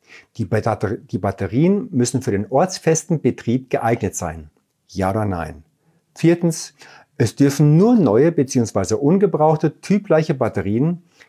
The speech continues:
gleicher Hersteller, gleiche Kapazität und Spannung, gleiches Herstelldatum, parallel oder in Reihe geschaltet werden. Ja oder nein? Gehen wir einmal zusammen in die Antworten rein.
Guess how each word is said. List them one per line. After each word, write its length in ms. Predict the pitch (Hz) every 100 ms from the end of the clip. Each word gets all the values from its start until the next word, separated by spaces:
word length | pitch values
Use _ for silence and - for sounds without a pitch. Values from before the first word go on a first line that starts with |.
| _
gleicher 300 | 92 82 82
Hersteller, 600 | 101 143 - 139 139 139
gleiche 360 | 98 87 87
Kapazität 760 | - 85 87 92 - 113 139 143
und 160 | 92
Spannung, 540 | - 104 101 120 127 -
gleiches 340 | 90 90 90
Herstelldatum, 800 | 139 175 180 147 113 117 135 131 - _
parallel 680 | - 104 95 95 110 165 185
oder 160 | - 143
in 80 | 151
Reihe 300 | 143 170 160
geschaltet 440 | 107 107 95 90
werden. 460 | 95 87 85 78 - _ _ _ _ _
Ja 280 | - 92 92
oder 140 | 143
nein? 360 | 156 104 85 80 _ _ _ _ _ _ _ _
Gehen 180 | - 208
wir 100 | 220
einmal 220 | 117 131
zusammen 380 | 139 127 98 87
in 100 | 101
die 100 | 113
Antworten 460 | - 143 104 92 87
rein. 300 | 82 80